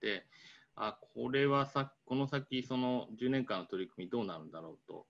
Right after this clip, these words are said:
先に思ってたところがあります。で、まあ、そこで実践されていることは、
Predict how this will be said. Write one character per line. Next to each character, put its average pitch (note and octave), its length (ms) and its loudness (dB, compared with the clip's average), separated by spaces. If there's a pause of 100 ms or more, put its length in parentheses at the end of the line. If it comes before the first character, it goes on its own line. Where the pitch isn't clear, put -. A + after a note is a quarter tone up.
先 - 300 -2
に B2+ 220 2
思 A2+ 180 0
っ A#2 80 -4
て - 140 -20
た E2+ 140 -10
と - 100 -18
こ - 120 -12
ろ - 60 -10
が E2 120 -18
あ E2 40 -18
り E2+ 100 -14
ま E2+ 140 -16
す。 - 60 -20 (480)
で、 C#3+ 80 2
ま D#3 140 4
あ、 D3+ 40 4
そ C3+ 140 0
こ C#3+ 140 2
で D3 100 4
実 D3+ 300 -2
践 - 20 -10
さ D3+ 80 2
れ D3+ 80 2
て D3+ 80 -8
い D3+ 40 -6
る D3 60 -2
こ D3 120 -4
と A#2 160 -2
は、 G#2+ 280 2